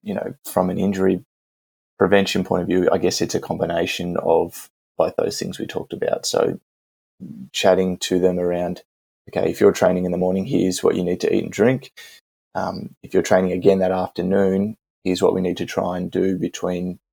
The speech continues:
those sessions so that when you start the second session of the day, you're ready to go, your brain's working, your muscles are, are fueled up."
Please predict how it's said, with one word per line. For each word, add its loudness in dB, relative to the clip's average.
those 4
sessions 2
so 4
that 4
when -2
you -4
start 2
the -6
second 2
session -4
of -6
the -4
day, 2
you're 2
ready 2
to -2
go, 4
your 2
brain's 0
working, -2
your 0
muscles -2
are, -2
are -6
fueled -4
up." 4